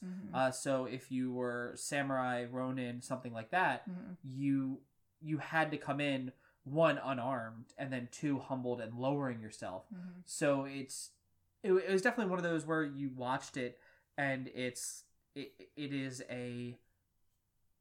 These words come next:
Speaker 2: as you said, humbling, but it, it's a equalizer.
Speaker 1: Yes.
Speaker 2: I would almost say, like, and,
Speaker 1: Yes.
Speaker 2: and it's tea, so you will respect it.
Speaker 1: Mm-hmm.
Speaker 2: You will respect how it's made.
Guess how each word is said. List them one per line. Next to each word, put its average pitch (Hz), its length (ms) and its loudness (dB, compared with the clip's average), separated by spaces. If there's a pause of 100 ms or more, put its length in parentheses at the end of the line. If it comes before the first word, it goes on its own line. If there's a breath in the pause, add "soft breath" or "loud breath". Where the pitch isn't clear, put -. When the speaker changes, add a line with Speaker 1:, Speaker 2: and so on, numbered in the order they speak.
(680)
Speaker 2:
as 151 120 -2
you 139 60 -4
said, 135 160 -6
humbling, 139 540 -2
but 127 120 -2
it, 131 300 -8
it's 139 220 -6
a 127 340 -4 (200)
equalizer. 117 760 -8 (320)
Speaker 1:
Yes. 127 280 0
Speaker 2:
I - 20 -2
would 117 120 -2
almost 107 340 -6
say, 104 160 -4
like, 113 220 -10
and, 131 120 -4
Speaker 1:
Yes. - 300 -12 (160)
Speaker 2:
and 127 140 -4
it's - 160 -10
tea, 165 360 -2
so - 160 -6
you 131 180 -2
will 120 180 -4
respect 123 420 -4
it. 123 160 -6 (160)
Speaker 1:
Mm-hmm. 190 160 -10
Speaker 2:
You 127 80 0
will 123 60 2
respect 120 400 -6
how 123 120 -2
it's - 180 -8
made. 127 440 -4